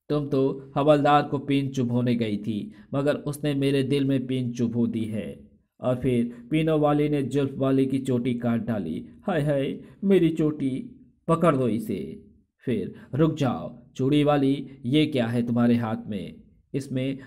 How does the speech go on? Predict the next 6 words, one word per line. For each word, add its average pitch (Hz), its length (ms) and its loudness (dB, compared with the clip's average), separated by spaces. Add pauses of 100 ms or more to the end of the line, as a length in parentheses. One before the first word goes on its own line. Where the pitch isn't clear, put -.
(120)
जुए 160 280 6
मारने 143 400 0
की 147 140 -2
दवाई 117 360 2
है।" - 640 -8
फिस, - 240 -10